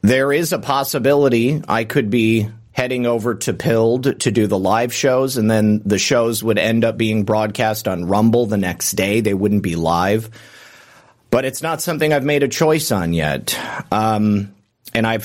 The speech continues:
seen a lot of people in the chat asking me not to do that, um, but I really believe in Pilled,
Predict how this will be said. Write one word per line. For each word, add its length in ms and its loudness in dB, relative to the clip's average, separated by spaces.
seen 260 -2
a 40 4
lot 160 2
of 80 -4
people 280 0
in 60 2
the 60 2
chat 480 0
asking 440 -2
me 140 2
not 300 0
to 100 2
do 220 0
that, 320 0
um, 460 -2
but 360 -2
I 100 0
really 320 2
believe 420 0
in 140 0
Pilled, 440 0